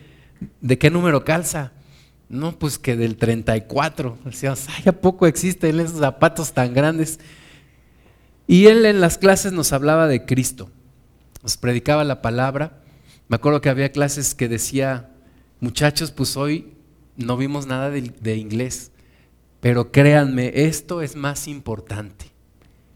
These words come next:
Y yo le doy gracias a Dios porque, porque sí, efectivamente, esto era más importante que el inglés. Y <clears throat> después íbamos a su, después de la clase yo me empezaba a acercar a él y le preguntaba cosas.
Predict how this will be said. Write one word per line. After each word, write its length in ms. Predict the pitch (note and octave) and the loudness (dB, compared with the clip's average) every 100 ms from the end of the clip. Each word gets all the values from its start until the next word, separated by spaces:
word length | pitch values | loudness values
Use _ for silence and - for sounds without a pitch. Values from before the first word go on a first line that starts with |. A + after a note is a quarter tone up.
| _ | _
Y 300 | B2 B2 A#2+ | -4 -2 -2
yo 160 | C3 C#3 | -2 0
le 120 | C#3+ | 0
doy 140 | C#3+ | -2
gracias 500 | B2+ C3+ D3+ D#3 - | 0 0 0 -2 -6
a 80 | A#2+ | -6
Dios 240 | A#2 C3+ - | -4 -6 -6
porque, 480 | B2 G#2 A2+ G#2 - - _ _ _ - | -10 -6 -6 -6 -14 -20 _ _ _ -2
porque 420 | A#2+ - B2 A#2+ | -2 0 -2 -2
sí, 260 | - D#3+ | 0 2
efectivamente, 960 | D#3+ D3+ - C#3+ C#3+ D3 C#3+ D3 D3+ C#3 | 2 0 -2 0 2 0 0 0 0 -2
esto 240 | C#3 C#3+ | -4 -4
era 160 | C3 B2+ | -2 -2
más 260 | A#2+ A2+ C3+ | -4 -6 -8
importante 640 | A#2+ G#2+ G2+ G#2 G2 - - _ _ _ _ _ | -8 -8 -6 -8 -8 -18 -20 _ _ _ _ _
que 160 | A#2 A#2 | -4 -4
el 160 | A#2 | -4
inglés. 540 | A2+ A2 A2+ A2+ - - - - - _ _ - | -4 0 0 2 -2 -10 -20 -20 -20 _ _ 6
Y 460 | C3+ C#3 D3 C#3+ - - - | 8 6 4 2 -2 -2 -4
<clears throat> 300 | - - - | -2 -4 -6
después 580 | C3 C3+ - F3 F#3+ - - - _ _ - _ _ - | -2 -2 4 4 4 -2 -14 -20 _ _ -20 _ _ 4
íbamos 480 | D#3 D#3+ D#3+ - | 6 6 2 0
a 400 | B2+ B2+ B2 B2 | 2 4 4 2
su, 400 | A#2 - B2+ A#2+ - | 0 -6 -6 -8 -4
después 320 | A#2+ D3+ D#3 | -2 0 0
de 80 | D#3+ | 0
la 100 | D3 | 0
clase 380 | D3+ D#3 D#3 D3+ | 2 0 0 -4
yo 100 | D3 | -4
me 80 | |
empezaba 400 | C#3+ B2 - C#3 | -6 -8 -6 -4
a 20 | C3+ | -4
acercar 400 | B2 - C3 C3 | -8 -4 -2 -2
a 80 | |
él 160 | C3 C3 | -2 -4
y 60 | A2+ | -6
le 100 | A2 | -8
preguntaba 720 | - A#2+ A#2 A2 C#3+ D3 - | -4 -4 -4 -2 0 0 -2
cosas. 460 | D#3+ D#3+ D3 - | -6 -6 -10 -12